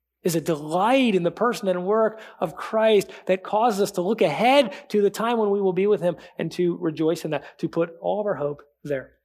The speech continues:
Romans twelve twelve says we are to rejoice in hope, persevere in tribulation, and be devoted to prayer. So the first key attitude of hope is joy. And if we don't have joy, then whatever we are experiencing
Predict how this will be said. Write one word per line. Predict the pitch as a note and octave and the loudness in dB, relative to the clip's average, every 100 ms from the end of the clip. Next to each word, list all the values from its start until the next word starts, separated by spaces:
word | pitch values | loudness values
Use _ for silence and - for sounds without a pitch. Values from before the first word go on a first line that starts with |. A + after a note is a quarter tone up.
| _ _ _ - | _ _ _ -2
Romans | F3 D#3 | 0 0
twelve | - E3 D3+ | 0 0 2
twelve | A3 F3+ D#3 | 2 2 2
says | E3+ - | -2 0
we | F3+ | -2
are | D#3+ D#3+ | 0 0
to | - D#3+ - - _ | 0 -2 -2 -16 _
rejoice | D#3 D3+ F3 F#3 F#3+ F#3+ | -6 0 2 4 2 0
in | - F3 | -6 -6
hope, | - F#3 D3+ - - _ | 0 2 2 -2 -14 _
persevere | - G3 - F3+ F3 E3 | 0 0 0 0 2 2
in | E3 D#3+ | -2 -4
tribulation, | E3 D3+ D3 C#3+ - C3+ - _ | -2 0 2 0 -4 -12 -16 _
and | D#3+ | -6
be | D3 | -4
devoted | C#3 C#3+ C3+ C3 - _ | -2 -2 -2 -6 -12 _
to | E3 | -8
prayer. | - F#3 D3+ _ _ _ _ _ _ _ _ _ | -4 -4 -6 _ _ _ _ _ _ _ _ _
So | E3 | -4
the | C#3 | -2
first | - E3+ - | -2 -2 -4
key | - F#3+ | -4 0
attitude | D#3 E3 D#3+ - D3+ C#3 | 2 0 -4 -4 -2 -2
of | |
hope | - D#3+ D#3 C#3+ | -2 -2 0 -2
is | B2 - _ _ - | -6 -12 _ _ -18
joy. | D3 D#3 C#3 A2+ - _ _ _ - | -4 -2 -2 -6 -18 _ _ _ -2
And | G3 | 0
if | F#3+ | 2
we | F#3+ | 2
don't | B3+ C4+ F#3+ | 2 0 -2
have | A#3 A3+ F3+ D3 | 0 0 -2 -4
joy, | D#3+ B3+ F#3 E3 E3 - - | 0 2 4 4 2 -2 -2
then | E3+ | 2
whatever | E3+ A3+ C4+ | 4 4 2
we | C#4 A#3 | 2 4
are | F#3+ | 4
experiencing | E3+ - - C4 A3+ F#3+ F3+ F3 | 0 -4 -2 0 2 0 -2 -4